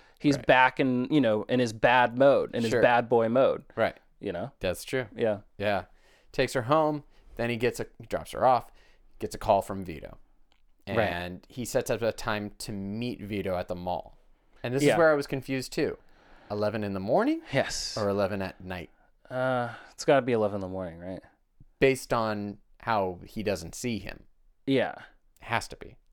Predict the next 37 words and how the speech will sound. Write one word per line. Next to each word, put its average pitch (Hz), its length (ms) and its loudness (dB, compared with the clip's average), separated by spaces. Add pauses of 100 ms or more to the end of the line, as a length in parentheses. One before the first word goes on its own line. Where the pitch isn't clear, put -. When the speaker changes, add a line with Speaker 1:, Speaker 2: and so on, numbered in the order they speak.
(240)
Speaker 2:
That 101 120 -8
he's 160 100 -2
Speaker 1:
Yeah. 143 80 0
Speaker 2:
waiting 90 280 -4
for 92 120 -8
the 87 120 -10
next 82 240 -12
day. - 240 -6 (560)
Speaker 1:
Yeah. 120 220 -6 (1400)
Speaker 2:
Okay. 104 280 -4 (300)
Speaker 1:
All 131 100 4
right. 98 100 0
Speaker 2:
Well, 104 240 0 (600)
Vito 135 280 4
heads 113 280 0
home. 85 300 -12 (420)
Speaker 1:
Yes. 104 460 -4 (160)
Speaker 2:
Now, 147 500 4 (840)
this 196 200 2
is 185 100 0
a 160 60 6
penultimate 143 840 0 (140)
if 117 140 -6
you 113 100 -2
consider 110 560 -2
six - 280 -6
A 98 200 -2
being 92 280 -6
its 87 160 -8
own 85 220 -8
season. - 400 -10 (240)
Speaker 1:
Sure. - 260 -4 (400)
Speaker 2:
This 107 120 -6
Speaker 1:
Which 180 140 2
Speaker 2:
is 170 60 8
Speaker 1:
I 156 60 4
Speaker 2:
a 135 60 -2